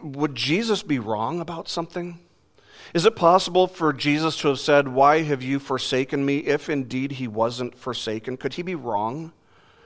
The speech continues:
Did the Father not really abandon him? Uh, that's what some people want to think. It's, that's what some people argue. Uh, but the thing is, Jesus went to the, to the cross to bear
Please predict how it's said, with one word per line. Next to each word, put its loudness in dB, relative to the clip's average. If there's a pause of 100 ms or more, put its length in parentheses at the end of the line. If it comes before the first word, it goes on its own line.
(300)
Did 8
the 4
Father 8 (120)
not 2 (420)
really -2
abandon -2
him? -4 (420)
Uh, -6
that's 2
what 2
some 2
people 0
want 2
to -2
think. -4
It's, -4
that's 0
what -6
some 0
people 0
argue. -2 (500)
Uh, 6 (240)
but -4
the -12
thing 6
is, 2
Jesus 2
went 4
to 2
the, 4
to -2
the 0
cross -2
to -2
bear 2